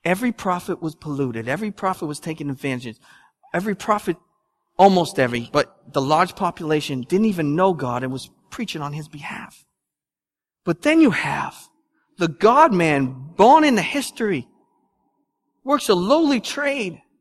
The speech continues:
He's homeless. He said, "Get this treasure stuff off me. Forget the material possessions. I don't need that. I didn't come to be served. I came to serve and lay down my life as a ransom for many."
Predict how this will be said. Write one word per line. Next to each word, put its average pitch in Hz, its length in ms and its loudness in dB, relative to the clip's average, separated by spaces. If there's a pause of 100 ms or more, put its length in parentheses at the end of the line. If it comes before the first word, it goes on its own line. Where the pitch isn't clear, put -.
(400)
He's - 200 2
homeless. 349 680 8 (240)
He 320 120 8
said, 311 240 4
"Get - 200 10
this 508 220 10
treasure 285 400 8
stuff - 360 8
off 247 280 10
me. 147 120 2 (300)
Forget 392 440 8
the 403 420 10
material 311 440 10
possessions. 247 520 6
I 359 140 12
don't 269 260 8
need 302 280 10
that. 160 300 2 (720)
I 233 120 -2
didn't 202 220 2
come 202 380 0 (200)
to 180 80 -12
be 156 100 -8
served. 175 340 -4
I 131 60 -6
came 170 220 -6
to 139 60 -8
serve 135 420 -12 (220)
and 139 120 -4
lay 180 280 2
down 170 280 0
my 156 140 -2
life 147 400 -4
as 123 100 -8
a 120 60 -8
ransom 131 400 -6
for 117 160 -14
many." 226 380 -12